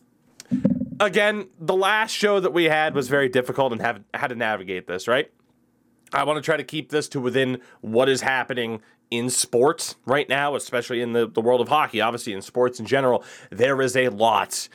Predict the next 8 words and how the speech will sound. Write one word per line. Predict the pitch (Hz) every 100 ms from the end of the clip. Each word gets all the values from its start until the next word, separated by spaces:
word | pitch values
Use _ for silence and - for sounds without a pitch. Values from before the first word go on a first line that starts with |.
| - - -
Uh, | 107 95 85 -
again, | 117 117 117 107 101
like, | 104 92 -
uh, | 104 104 98
Russia | 110 123 120 127
has | 120 113 104
lost | 110 117 113 - -
the | 113 113 110 107